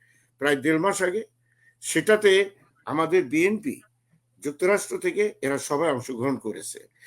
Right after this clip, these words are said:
কে কোন লেভেলে করেছে, কে বেইমানি করেছে, এটা বলার বোধহয় সময় এখন আসেনি।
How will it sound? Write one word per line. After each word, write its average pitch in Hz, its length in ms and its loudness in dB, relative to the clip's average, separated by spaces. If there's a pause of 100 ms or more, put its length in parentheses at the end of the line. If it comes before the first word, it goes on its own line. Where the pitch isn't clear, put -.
(220)
কে 247 180 4
কোন 202 320 4
লেভেলে 226 300 8
করেছে, 208 600 2 (180)
কে 170 160 0
বেইমানি 160 440 0
করেছে, 180 720 -2 (240)
এটা 180 500 4
বলার 160 260 0
বোধহয় 143 260 -2
সময় 131 340 -6
এখন 127 220 -6
আসেনি। - 480 -8